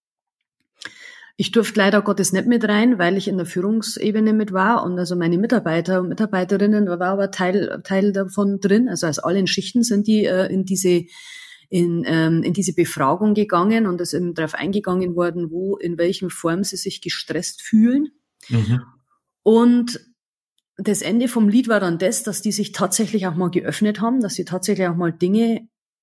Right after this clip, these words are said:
Speaker 1: an den Pranger gestellt haben, die jeder wusste, die aber von der, von der Geschäftsleitung her, ähm, entweder nicht auf dem Schirm waren oder aber wirklich ignoriert wurden.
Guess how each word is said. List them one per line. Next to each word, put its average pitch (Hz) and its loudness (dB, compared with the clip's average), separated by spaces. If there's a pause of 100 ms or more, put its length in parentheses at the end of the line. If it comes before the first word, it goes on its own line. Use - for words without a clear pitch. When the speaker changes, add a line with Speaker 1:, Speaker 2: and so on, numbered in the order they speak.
(340)
Speaker 1:
an 175 -2
den 170 0
Pranger 175 0
gestellt 220 0
haben, 214 4
die 175 0
jeder 180 4
wusste, 208 2 (220)
die 226 2
aber 190 0
von 185 -2
der, 170 0
von 175 -4
der 160 -2 (400)
Geschäftsleitung 185 0
her, 160 2
ähm, 160 -2 (240)
entweder 180 0
nicht 170 -2
auf - -4
dem 180 -4
Schirm 196 -2
waren 196 2
oder 185 0
aber 170 -2
wirklich 180 -6
ignoriert 185 0
wurden. 269 4